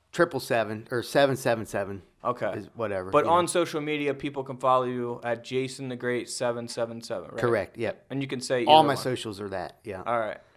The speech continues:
Speaker 1: And
Speaker 2: Cool.
Speaker 1: so <laughs>
Speaker 2: So you've, obviously, you've gained over a million followers on TikTok.
Speaker 1: Yes.
Speaker 2: Uh, you know, were you filming videos prior to TikTok? I know you, you were doing some YouTube videos, right?
Speaker 1: Yeah, I've been doing YouTube for a long time, and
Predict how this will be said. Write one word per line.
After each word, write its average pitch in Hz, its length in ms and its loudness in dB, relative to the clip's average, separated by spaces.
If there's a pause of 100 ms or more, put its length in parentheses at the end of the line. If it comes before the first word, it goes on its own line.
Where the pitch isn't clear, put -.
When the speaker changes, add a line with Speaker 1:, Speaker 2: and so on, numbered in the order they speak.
(180)
Speaker 1:
And 104 120 -8
Speaker 2:
Cool. 120 280 -4 (280)
Speaker 1:
so 143 100 -2
<laughs> - 400 -10
Speaker 2:
So - 140 2
you've, 165 340 8
obviously, 160 540 4
you've 131 160 -6
gained 143 420 0
over 131 440 2
a 127 120 0
million 135 520 2
followers 123 580 4
on 117 180 0
TikTok. 113 640 -6 (360)
Speaker 1:
Yes. 113 300 2
Speaker 2:
Uh, 110 120 -2
you 135 100 -4
know, 135 140 4
were 131 140 2
you 143 120 -2
filming 143 380 0
videos 131 400 0
prior 131 300 4
to 127 60 -6
TikTok? 127 540 0
I 127 60 -2
know 139 140 -2
you, 135 240 -8
you 151 160 -12
were 156 80 -4
doing 165 240 -2
some 151 200 -4
YouTube 131 340 -6
videos, 104 380 -6
right? 117 320 -2
Speaker 1:
Yeah, 143 240 8
I've 156 80 6
been 170 120 6
doing 151 180 4
YouTube 139 380 0
for 113 100 0
a 117 60 4
long 117 240 4
time, 117 400 0
and 107 260 -4